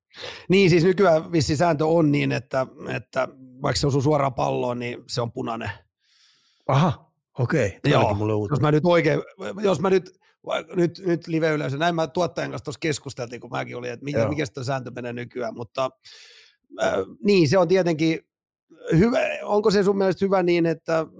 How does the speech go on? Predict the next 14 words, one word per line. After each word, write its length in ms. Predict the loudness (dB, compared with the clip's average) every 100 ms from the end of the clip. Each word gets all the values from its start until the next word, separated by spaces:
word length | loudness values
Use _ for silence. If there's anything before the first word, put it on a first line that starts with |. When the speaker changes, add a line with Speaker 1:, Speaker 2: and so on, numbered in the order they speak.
| -8
Speaker 1:
että 440 | -6 -6 -4 -4 -4 _ _ _ _ _ _ _
otetaan 440 | -2 0 0 0
ne 120 | 0 0
liukutaklaukset 720 | -2 -2 -6 -6 -6 -8 -8
pois, 180 | -8 -6
mennään 200 | -6 -6
siinä 220 | -4 -4 -6
äkkiä 260 | -6 -10
sitten, 340 | -10 -8 -10 -10 _ _ 2
Speaker 2:
Oo, 80 | 6
Speaker 1:
siinä 120 | 6
tullaan 220 | 6 4
Speaker 2:
kyllä, 80 | 4
Speaker 1:
aikamoiselle 440 | 2 0 0 -2